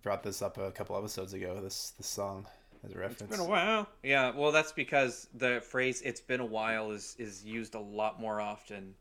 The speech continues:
Speaker 1: That's true.
Speaker 2: uh, than you would think. And it's worth making fun of that song.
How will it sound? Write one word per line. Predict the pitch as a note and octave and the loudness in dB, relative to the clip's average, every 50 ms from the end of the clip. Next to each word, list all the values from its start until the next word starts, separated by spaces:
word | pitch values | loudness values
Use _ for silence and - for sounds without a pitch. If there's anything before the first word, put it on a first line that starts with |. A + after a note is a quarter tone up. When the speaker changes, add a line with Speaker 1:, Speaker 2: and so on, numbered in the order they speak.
| _ _ _ - - _ _ - | _ _ _ -20 -20 _ _ -8
Speaker 1:
That's | - G#2 G#2 - - - | -6 -6 -6 -6 -8 -8
true. | - - G#2+ | -4 -4 -2
Speaker 2:
uh, | G#2 G2+ G2+ F#2+ F#2 G2 - - - _ _ _ _ _ _ _ - _ _ - | 0 0 -2 -2 -4 -8 -12 -14 -20 _ _ _ _ _ _ _ -20 _ _ 4
than | C3+ D#3+ D#3 C3+ | 6 6 6 6
you | C3 C#3 C3+ C3 | 2 0 2 2
would | B2 A2 - | 0 0 0
think. | - F#3 F3+ F3+ D3 - - - - _ _ _ - _ _ _ _ - _ _ _ _ _ _ _ - - - _ _ _ | 4 6 6 6 6 2 -6 -16 -20 _ _ _ -20 _ _ _ _ -20 _ _ _ _ _ _ _ -20 -20 -20 _ _ _
And | C3+ C3+ | 4 6
it's | D3 C#3 - - | 6 4 4 2
worth | B2+ C#3 C#3+ C#3 | 2 2 2 2
making | D#3 D3+ C#3+ - D3 B2+ | 0 -2 -2 -2 -4 -6
fun | - C#3+ C#3 C3 | -4 -2 -2 0
of | B2 | 0
that | A#2+ A#2 A2 - | 0 0 0 -2
song. | - B2+ B2+ A#2+ G#2+ G2+ | -4 -6 -6 -6 -8 -10